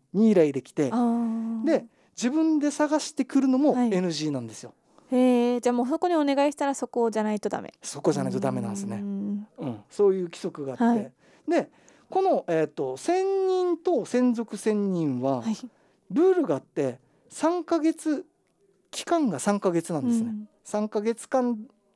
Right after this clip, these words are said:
Speaker 1: まあ、お願いして、で、この有効期限が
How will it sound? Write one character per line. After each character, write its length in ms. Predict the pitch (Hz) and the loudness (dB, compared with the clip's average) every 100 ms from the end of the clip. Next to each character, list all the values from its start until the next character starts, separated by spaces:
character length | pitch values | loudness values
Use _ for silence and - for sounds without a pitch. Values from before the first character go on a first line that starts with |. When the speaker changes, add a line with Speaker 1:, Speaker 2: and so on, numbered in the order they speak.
| _ | _
Speaker 1:
ま 240 | 190 180 135 - | 0 0 -4 -16
あ、 40 | 269 | -6
お 120 | 185 | -2
願 320 | 214 208 214 | 2 4 4
い 60 | 226 | 0
し 80 | - | -2
て、 260 | 349 294 - _ _ _ | 0 0 -2 _ _ _
で、 240 | 254 269 - - | 0 0 0 -2
こ 100 | 180 | 0
の 280 | 160 143 | 0 0
有 280 | 151 220 220 | 0 -2 -2
効 260 | 214 220 196 | 0 2 2
期 140 | 214 | 0
限 240 | 196 180 208 | -4 -4 -2
が 180 | 240 | -2